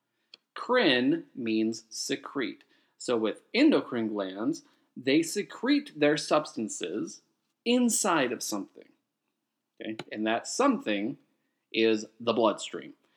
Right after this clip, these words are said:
And that's how endocrine glands can get their substances, hormones, uh,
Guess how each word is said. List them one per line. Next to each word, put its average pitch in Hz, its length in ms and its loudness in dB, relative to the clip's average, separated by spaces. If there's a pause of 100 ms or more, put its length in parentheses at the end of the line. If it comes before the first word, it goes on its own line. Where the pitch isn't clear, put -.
(160)
And 135 140 0
that's 139 200 2
how 110 460 4 (140)
endocrine 135 440 2
glands 110 460 0
can 110 580 -4
get 143 240 -2
their 120 440 2 (400)
substances, 123 1080 0 (360)
hormones, 165 920 4 (220)
uh, 107 480 2